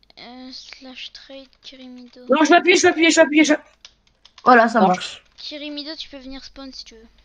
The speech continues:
Speaker 3: On est d'accord, ça marche du démon, gros.
Speaker 1: Merci aux personnes qui ont
Speaker 2: Là, comme ça,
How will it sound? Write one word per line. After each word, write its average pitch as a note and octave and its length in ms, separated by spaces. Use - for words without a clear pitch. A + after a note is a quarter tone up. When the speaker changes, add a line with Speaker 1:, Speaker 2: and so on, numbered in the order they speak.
Speaker 3:
On A#3+ 80
est A3+ 60
d'accord, B3+ 300
ça A#3 140
marche A3 220
du G3 140
démon, D#4+ 380
gros. A3 300
Speaker 1:
Merci C4 380
aux C4+ 80
personnes C4 340
qui - 180
ont A#3+ 140
Speaker 2:
Là, D#4 80
comme D4 160
ça, A#3+ 100